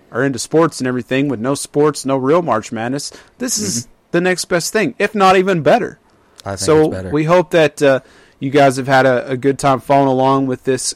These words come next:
Speaker 1: contest as well. We're definitely gonna have to do something similar to this next year.
Speaker 2: Absolutely. Absolutely we will. Um, thank you all for tuning in week in and week out during this exciting time.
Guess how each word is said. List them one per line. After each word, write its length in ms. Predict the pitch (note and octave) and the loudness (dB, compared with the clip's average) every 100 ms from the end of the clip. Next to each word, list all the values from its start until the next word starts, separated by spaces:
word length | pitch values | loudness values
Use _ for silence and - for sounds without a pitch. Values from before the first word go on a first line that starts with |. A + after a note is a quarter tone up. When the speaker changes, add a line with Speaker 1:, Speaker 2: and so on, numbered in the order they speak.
| - | -6
Speaker 1:
contest 680 | - C#3 C#3+ D#3 C#3+ - D3+ | 0 0 0 0 0 0 -2
as 180 | C#3+ C3 | -2 -2
well. 200 | G3 C#3 | -4 -2
We're 120 | C3+ | 2
definitely 360 | E3 F3+ F3+ | 2 2 2
gonna 140 | D#3+ D3+ | 2 2
have 180 | C#3+ - | 2 0
to 60 | |
do 120 | D3+ C#3 | -2 0
something 380 | E3+ D3+ C3+ C3+ | 0 -4 -4 -4
similar 420 | - F3 D#3 B2+ | -2 -2 -2 -4
to 100 | C3+ | -4
this 260 | B2 A#2+ A2 | -6 -6 -6
next 400 | B2 - - G2+ | -10 -10 -12 -12
year. 220 | G2 - _ _ _ - | -14 -18 _ _ _ -12
Speaker 2:
Absolutely. 640 | - - A2+ A#2 D#2+ - _ _ _ | -10 -8 -6 -6 -8 -16 _ _ _
Absolutely 580 | A#2 A#2+ A#2 G#2+ F#2+ F#2+ | -14 -12 -8 -8 -8 -8
we 100 | F#2+ | -10
will. 340 | F#2 F#2 F2 - _ - | -10 -10 -12 -16 _ -12
Um, 400 | G#2 G#2 G2 F#2+ - _ _ _ _ _ _ _ | -8 -6 -8 -10 -18 _ _ _ _ _ _ _
thank 320 | - A#2+ A#2+ | -8 -6 -6
you 100 | A2+ | -6
all 140 | G#2 G2+ | -6 -8
for 140 | G2 | -12
tuning 400 | - A#2+ G#2 G2+ | -12 -8 -8 -8
in 300 | G#2 G#2 G2+ | -8 -8 -8
week 200 | G2 - | -10 -10
in 120 | G2 | -10
and 80 | F#2+ | -8
week 180 | F#2 F#2 | -10 -10
out 260 | F#2 - | -10 -10
during 220 | G2 F#2 F#2 | -10 -10 -8
this 180 | F#2 | -10
exciting 500 | F2+ - G#2 G2+ F#2+ | -12 -12 -10 -10 -10
time. 540 | F#2 - G2+ G#2 G2+ | -12 -10 -8 -8 -10